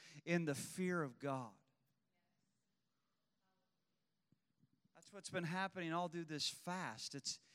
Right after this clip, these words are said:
it's another crucifixion of the flesh. It's the purification of our lives. "Therefore, beloved, having these precious promises,"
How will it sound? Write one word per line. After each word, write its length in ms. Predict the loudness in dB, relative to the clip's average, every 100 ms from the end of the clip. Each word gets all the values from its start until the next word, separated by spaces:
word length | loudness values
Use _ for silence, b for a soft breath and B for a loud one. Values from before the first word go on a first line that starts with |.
| b
it's 200 | -8 0
another 640 | 2 2 0 2 4 4 0
crucifixion 1200 | -4 -4 -2 -2 -6 -6 -6 0 0 0 -2 -2
of 140 | -4
the 60 | -6
flesh. 680 | -8 -6 -6 -6 -10 -12 -16 B B B -4
It's 240 | -2 0
the 100 | -2
purification 1300 | 0 0 4 6 6 4 -6 -6 -4 -2 0 -2 -2
of 120 | -2 0
our 140 | 0
lives. 920 | -2 -6 -8 -10 -12 -12 -10 -10 -12 _ _ _ _ _ _ _ _ _ _ _ _ _ _ _ _ _ _ _ -8
"Therefore, 400 | -8 4 6 8
beloved, 400 | 8 8 8 2
having 560 | -2 -2 -2 -2 -2
these 180 | -2 -4
precious 480 | -4 -6 -4 -6 -8
promises," 560 | 2 2 2 -2 -6